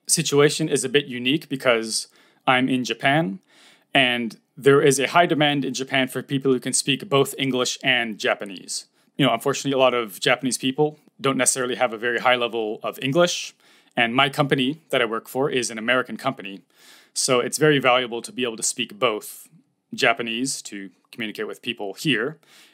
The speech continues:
and English to communicate with people in other countries within the company. So I had that, which was a big bonus. And even though I didn't have experience, I think the fact that I had my C C N A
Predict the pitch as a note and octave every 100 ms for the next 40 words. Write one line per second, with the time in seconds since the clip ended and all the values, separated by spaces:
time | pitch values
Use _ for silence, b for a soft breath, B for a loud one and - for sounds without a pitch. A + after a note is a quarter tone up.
0 | _ C3+ A#2+ A2 G#2+ - D3+ A2 - A#2
1 | G2+ B2 A2 A#2 A2+ G#2 - - A2+ G#2
2 | G#2 B2+ A2+ - G2 F#2+ F#2 G2+ A2 G2
3 | G2+ F2 F2 F2+ _ _ _ - - A2
4 | G#2 D#3 D3 C#3+ C3 B2+ - - - B2+
5 | G#2 A2+ F#2+ G2+ G#2+ - - - _ E3
6 | E3 E3+ G3+ A#3 F#3+ E3+ D3+ D#3 C3+ D#3
7 | C3+ B2+ - - D3+ E3+ E3 D#3+ - E3+
8 | D#3 - C#3 C3+ D#3 C#3+ C#3 B2 A#2 A2+
9 | A2+ - _ _ _ _ _ - C3+ A#2+
10 | A#2 D3 C3+ C3 B2+ C3+